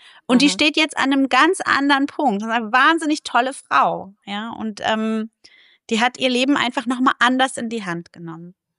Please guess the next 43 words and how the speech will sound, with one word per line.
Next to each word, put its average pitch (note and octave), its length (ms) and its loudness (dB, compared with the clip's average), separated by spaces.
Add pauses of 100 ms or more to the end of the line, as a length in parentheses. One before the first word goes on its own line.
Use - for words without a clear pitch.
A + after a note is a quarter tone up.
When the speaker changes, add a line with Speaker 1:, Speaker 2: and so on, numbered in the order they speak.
(840)
Speaker 1:
Ähm, B3+ 380 2
wir - 100 0
können F4+ 300 0
aber E4+ 160 2
auch C#4 80 -8
ein C4 80 -4
bisschen D#4+ 280 -4
was C4+ 140 0
dazu B3+ 360 -4
tun, D#4+ 500 0 (500)
ähm, A3+ 240 0
jetzt G#3+ 300 -4
nicht C#4+ 240 -4
gleich A3 340 0 (260)
medikamentös, G#3 920 -2
hormonell G3 440 0
Speaker 2:
Mhm. - 40 0
Speaker 1:
einzugreifen, A3+ 720 -2
dass A3 240 -4
diese A3 240 -6
Phase G#3+ 340 -2
nicht G#3+ 240 -14
so G3+ 220 -8
schlimm D4 400 2
wird. E3 280 -4
Und, F#3+ 340 -2
ähm, G3+ 420 2
auch - 180 0
dazu E4 320 2
gibt A#3+ 220 -2
es - 80 -8
übrigens G3+ 300 -2
Studien C4+ 400 2
und F#3+ 120 0
auch - 160 2
sehr G#3 200 0
belastbare F#3 680 0
Studien. E3+ 380 -10
Also F3+ 200 -8
das F#3+ 180 -4
ist - 160 -10
jetzt G#3 220 -6
nicht, B3 260 -4